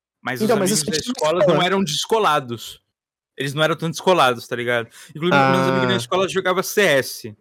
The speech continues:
Speaker 1: Tipo, começou a jogar C S depois e Fortnite. Mas nessa época, mas tipo assim, enquanto eu tava lá no Minecraft,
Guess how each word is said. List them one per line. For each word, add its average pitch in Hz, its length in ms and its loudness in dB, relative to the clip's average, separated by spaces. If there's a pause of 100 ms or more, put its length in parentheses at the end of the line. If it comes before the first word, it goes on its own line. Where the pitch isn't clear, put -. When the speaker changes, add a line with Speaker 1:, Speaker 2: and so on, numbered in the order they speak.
(600)
Speaker 1:
Tipo, 131 180 -8
começou 156 380 2
a - 20 4
jogar 175 220 2
C 175 140 0
S 165 220 2
depois 160 440 -2
e 160 40 -10
Fortnite. 131 800 0 (320)
Mas 127 160 2
nessa 139 300 4
época, 143 200 2
mas 143 120 2
tipo 156 180 -4
assim, 139 280 -4
enquanto 143 280 0
eu 156 80 -2
tava 156 180 2
lá 151 80 4
no 151 120 0
Minecraft, 147 840 2